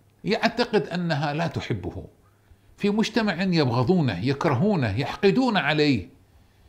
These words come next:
لا يريدون به خيرا، سوف ينكف على نفسه، يكون إنسانا منطويا على ذاته،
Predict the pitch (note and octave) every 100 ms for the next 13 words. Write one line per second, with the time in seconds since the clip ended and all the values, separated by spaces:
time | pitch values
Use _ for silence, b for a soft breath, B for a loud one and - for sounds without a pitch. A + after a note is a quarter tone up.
0 | b b b b b D3 G3+ C#4 C4 A3
1 | E3 F3 F3+ F3 C3+ F3 F3 C3+ C3+ B2+
2 | A#2 - C3 A2+ G#2 - - G#3+ - G#3+
3 | C4 - F3+ - A2+ G#2 F#2 - F2 G2
4 | - _ _ b b b b b - -
5 | G3 F#3 F3 D#3 - G3+ G3 E3+ F3 D3
6 | A3+ B3+ E3+ A#2+ A2+ G#2 G2 C3 G#2+ A2